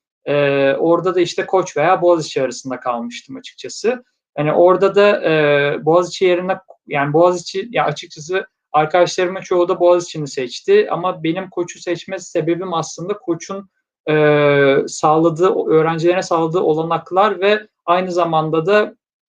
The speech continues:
hani bu olanaklar da işte demin bahsettiğim şeyler, e, aynı zamanda da işte yurt dışı, e, ile olan ilişkileriydi.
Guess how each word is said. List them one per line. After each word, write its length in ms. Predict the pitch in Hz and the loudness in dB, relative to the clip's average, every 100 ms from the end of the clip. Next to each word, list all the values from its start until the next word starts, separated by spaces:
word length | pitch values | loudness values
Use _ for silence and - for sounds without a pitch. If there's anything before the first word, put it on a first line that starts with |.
| _ _ _ | _ _ _
hani 180 | 147 151 | -6 0
bu 80 | 170 | 2
olanaklar 560 | 170 170 165 165 160 | 2 -2 -4 -2 -2
da 40 | 147 | -4
işte 240 | 143 151 | -12 -6
demin 260 | 151 156 156 | -4 -4 -2
bahsettiğim 540 | 143 - 151 - 165 | -4 -4 -10 -10 -12
şeyler, 480 | 156 131 139 240 262 _ _ _ | -6 -6 -2 -2 -4 _ _ _
e, 80 | 156 151 151 143 143 - | -2 2 4 2 0 0
aynı 240 | 185 190 | 0 0
zamanda 440 | 170 156 147 156 | -2 0 0 -2
da 40 | 170 | -4
işte 200 | 170 226 | -4 -2
yurt 280 | 202 208 - | -2 -4 -8
dışı, 500 | 170 190 180 - - | -6 -2 -2 -2 -4
e, 280 | 160 151 147 | 0 0 0
ile 180 | 160 160 | -2 -2
olan 280 | 165 208 202 | -2 -2 -4
ilişkileriydi. 1000 | 175 - - 180 185 190 151 135 240 | -6 -4 -2 0 2 0 -2 0 -2